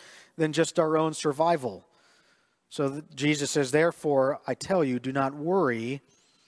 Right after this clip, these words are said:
about your life. Look at the birds of the air. They do not sow or reap or store away in barns.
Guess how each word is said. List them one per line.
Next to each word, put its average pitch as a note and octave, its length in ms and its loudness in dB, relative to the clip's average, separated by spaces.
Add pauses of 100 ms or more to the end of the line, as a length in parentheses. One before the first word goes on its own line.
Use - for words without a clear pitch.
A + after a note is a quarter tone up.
(340)
about B2+ 340 -2
your B2+ 140 -8
life. A#2+ 680 -4 (1080)
Look E3+ 160 4
at F#3 120 2
the F3 60 -2
birds E3+ 480 2
of E3 120 0
the D#3 140 4
air. C#3+ 220 2
They C3 100 -4
do D3 120 -2
not D3+ 200 2
sow D#3+ 460 2
or D3 240 -2
reap D3+ 340 0
or B2 140 -2
store D3+ 540 0
away C#3 420 0
in C#3 300 -6
barns. A2 760 -6